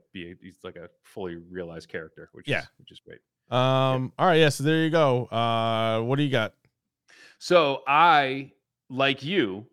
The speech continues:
Speaker 1: are picking up on an old show, and you'll be happy to know that I started season three of The Wire
Speaker 2: Oh, hell yeah.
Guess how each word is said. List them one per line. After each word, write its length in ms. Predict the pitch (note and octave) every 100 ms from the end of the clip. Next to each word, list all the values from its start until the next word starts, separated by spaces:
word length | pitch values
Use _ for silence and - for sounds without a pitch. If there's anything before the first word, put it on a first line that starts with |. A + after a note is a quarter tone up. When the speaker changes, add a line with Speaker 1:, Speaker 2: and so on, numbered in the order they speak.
| _
Speaker 1:
are 200 | A2+ A#2
picking 300 | A2 C3 A#2+
up 140 | A2 A#2+
on 100 | A2
an 80 |
old 160 | G#2 G2+
show, 160 | - G2+
and 80 |
you'll 80 | G2+
be 100 | G2+
happy 380 | G2+ C3+ E3 D#3+
to 100 | D3+
know 300 | A2+ F2 F2+
that 100 | A2
I 140 | G2 G2
started 720 | - - C3 C3 C3 B2 A2+
season 480 | - C3+ C3+ C3 B2
three 320 | B2 A#2+ A#2+
of 200 | A2 G2
The 140 | G2
Wire 680 | G2 G#2 C3+ C#3+ A2 E2+ _
Speaker 2:
Oh, 600 | - - D4+ D#4 D4 F#3+ C3+
hell 300 | E3 C4+ F4+
yeah. 520 | C4+ D3 B2+ A2+ G2